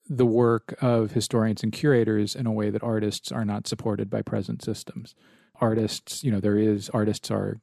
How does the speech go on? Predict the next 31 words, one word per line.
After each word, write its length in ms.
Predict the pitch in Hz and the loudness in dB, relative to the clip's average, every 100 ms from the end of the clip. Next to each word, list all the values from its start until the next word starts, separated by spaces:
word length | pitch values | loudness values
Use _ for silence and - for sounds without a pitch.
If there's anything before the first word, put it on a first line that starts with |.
| _ | _
in 400 | 135 135 135 123 | -12 -6 -6 -2
the 60 | 110 | 0
United 340 | 107 104 101 | 0 0 -4
States, 400 | - 104 98 - - | -6 -4 -4 -8 -4
art 180 | 113 | -4
making 480 | 113 101 - 101 104 110 | -2 -4 -2 -6 -6 -8
is 160 | 95 | -4
a 20 | |
market, 380 | 98 101 104 - - _ 107 | -2 -2 -4 -10 -12 _ -2
overwhelmingly 560 | 104 101 98 107 104 | 0 -2 -2 -4 -4
a 40 | 98 | -2
market 360 | 104 98 107 | -4 -6 -8
supported 460 | - - 113 101 101 | -10 -6 -4 -4 -4
system. 440 | 117 110 - 117 - _ _ _ _ _ _ | -6 -6 -10 -14 -16 _ _ _ _ _ _
And 360 | 110 101 113 - | -2 -2 -4 -8
so 180 | - 107 | -4 0
there's 520 | 104 101 98 - - _ _ _ _ | 2 0 -2 -6 -10 _ _ _ _
support, 640 | - - - 160 127 120 _ _ _ _ | -8 -6 0 2 2 0 _ _ _ _
financial 520 | 117 117 113 - 104 | -2 0 -2 -2 -4
and 100 | 107 | -4
institutional, 920 | 104 117 110 107 - 110 107 110 123 127 - - | -4 -6 -4 -4 -4 -4 -4 -4 -8 -16 -18 -14
with 200 | 131 117 | -10 -4
all 100 | 104 | -4
that 100 | 110 | -2
goes 180 | 107 110 | -4 -4
along 300 | 104 101 104 | -6 -6 -8
with 80 | |
that, 240 | 110 107 - | -10 -14 -12
such 180 | 113 110 | -12 -12
as 120 | 107 | -12
healthcare, 420 | 110 - 107 | -12 -12 -12